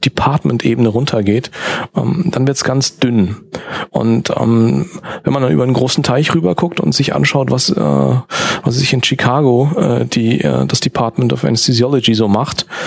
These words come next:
ähm, dann ist das was ganz anderes. Da geht's um Außenwirkung,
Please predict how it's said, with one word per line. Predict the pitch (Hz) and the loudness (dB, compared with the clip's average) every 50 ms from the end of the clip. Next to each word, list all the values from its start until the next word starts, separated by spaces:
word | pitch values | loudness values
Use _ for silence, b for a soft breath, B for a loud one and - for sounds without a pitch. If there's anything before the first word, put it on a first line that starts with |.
| B B B B | B B B B
ähm, | - - - 64 - - - - | -2 0 0 0 -2 -2 -4 -4
dann | - 120 127 | -2 -2 -2
ist | 131 - - | -2 -2 -2
das | 131 120 - | -4 -2 -2
was | 117 113 - - | -2 -2 -2 -2
ganz | - 131 127 131 131 | -2 -2 0 0 0
anderes. | - 120 117 113 107 101 98 101 - | 0 2 2 2 2 2 2 0 0
Da | 117 113 | 0 0
geht's | 127 170 180 - | 0 0 0 0
um | 180 - | 0 0
Außenwirkung, | - 151 151 147 - 160 147 139 143 143 - 143 135 135 131 | 0 0 -2 0 0 0 2 2 0 0 0 0 0 0 0